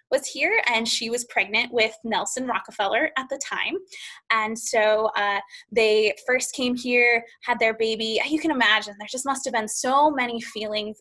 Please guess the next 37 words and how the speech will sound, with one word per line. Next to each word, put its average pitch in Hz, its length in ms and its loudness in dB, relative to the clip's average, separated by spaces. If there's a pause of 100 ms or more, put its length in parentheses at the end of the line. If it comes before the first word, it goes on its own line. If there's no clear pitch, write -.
of, 208 240 -6 (520)
of - 120 -14
closeness - 800 -2
to 240 100 -4
this 202 300 0
area. 196 440 0
It 214 80 -2
was 202 160 -4
so 214 180 -4
peaceful 254 520 0
compared 220 440 -2
to 233 100 -6
the 214 80 -2
loud 220 500 4
and 208 140 -4
smelly 220 640 0
New 220 160 -2
York 208 260 0
City. 220 480 -2 (400)
And 240 160 -6
so, 226 460 6
uh, 208 180 2
one 262 140 0
of 311 80 2
the 311 80 4
hobbies 254 540 -2
that 247 180 2
John 226 160 2
D. 233 100 0
Rockefeller 262 580 0
had 320 360 0
was 233 340 -2
to 240 240 -8 (360)
build 226 440 4
carriage 190 380 -4
roads. - 280 -4
So 208 320 2